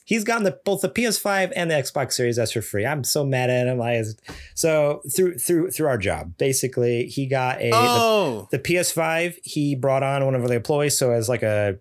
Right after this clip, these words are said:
Speaker 1: "Hey, thank you for recruiting this person," a recruiting bonus. He got, <laughs> the boss is like, "I'll buy you a P S five." And then for, uh, uh,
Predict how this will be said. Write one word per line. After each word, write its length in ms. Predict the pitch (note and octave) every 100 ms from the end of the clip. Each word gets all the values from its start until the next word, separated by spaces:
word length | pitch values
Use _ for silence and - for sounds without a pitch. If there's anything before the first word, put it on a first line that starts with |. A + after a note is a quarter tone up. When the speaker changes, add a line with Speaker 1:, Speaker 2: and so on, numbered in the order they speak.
| -
Speaker 1:
"Hey, 400 | A2+ C3 A#2 E2+
thank 260 | - A#2+ -
you 120 | A2+
for 160 | - A2
recruiting 380 | G#2 - C3
this 140 | B2 A#2
person," 320 | C3+ B2 B2+
a 40 |
recruiting 380 | F#2+ - B2 A#2+
bonus. 460 | A#2+ B2 B2 - - - - - _ _ -
He 180 | A#2
got, 300 | A2 B2 -
<laughs> 40 | -
the 200 | B2 C3
boss 500 | A2+ - B2 A#2+ -
is 80 | B2
like, 140 | A#2
"I'll 80 | A#2+
buy 160 | B2 B2
you 100 | A#2+
a 40 |
P 180 | - C3
S 160 | G#2+
five." 480 | - B2+ A#2 G2+ G#2 - - - A#2
And 200 | - C3+
then 460 | C#3 C#3+ D3 D3 -
for, 360 | - D3+ C#3+ C#3+
uh, 40 | C#3 C#3 C3+ C3 - -
uh, 460 | C3 B2 B2 B2